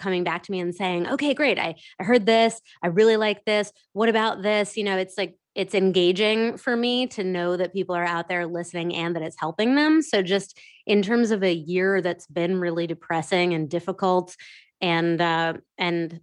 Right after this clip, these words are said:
and strange, it's been nice to be getting this feedback from the outside world. Since I don't see the outside world, I, I do not leave my house. I have not been out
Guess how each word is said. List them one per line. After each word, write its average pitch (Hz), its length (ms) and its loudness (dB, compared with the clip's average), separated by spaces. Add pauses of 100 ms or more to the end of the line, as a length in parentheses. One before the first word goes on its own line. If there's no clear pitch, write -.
and 170 260 0
strange, 185 720 0 (320)
it's 196 220 0
been 180 260 4
nice 170 540 0
to - 100 4
be 180 140 4
getting 170 440 2
this 165 220 -4
feedback 175 460 -2
from 175 200 -2
the 175 100 0
outside 165 400 -4
world. 180 260 -2
Since 185 240 -4
I 180 160 0
don't 180 260 -2
see - 140 -6
the 202 160 -2
outside 240 380 -4
world, 269 280 -2
I, 185 320 -4 (400)
I 185 140 -2
do 190 100 -2
not 185 240 -2
leave 175 220 -2
my 170 160 -6
house. 165 380 -4
I 165 60 -4
have 165 180 -6
not 160 340 -4
been 160 400 -2 (420)
out 170 480 0